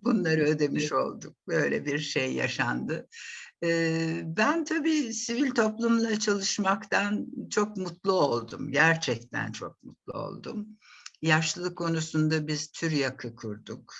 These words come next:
Ee, sonra rahmetli Mete Bey ile bin dokuz yüz seksen üç, pardon, iki bin, iki bin üç yılında kurduk.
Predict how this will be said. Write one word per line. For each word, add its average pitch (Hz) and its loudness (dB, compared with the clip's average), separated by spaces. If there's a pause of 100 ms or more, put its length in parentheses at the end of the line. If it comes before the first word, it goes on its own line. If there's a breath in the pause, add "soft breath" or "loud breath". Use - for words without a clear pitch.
(360)
Ee, 110 -6 (680)
sonra 117 -2
rahmetli 113 -4
Mete 113 -6
Bey 104 -4
ile 123 -6 (380 loud breath)
bin 139 2
dokuz 123 -8
yüz 113 -8
seksen 123 -8
üç, - -8 (200)
pardon, 131 0
iki - -10
bin, 131 -2
iki - -8
bin 131 0
üç - -4
yılında 104 -6 (140)
kurduk. 95 -12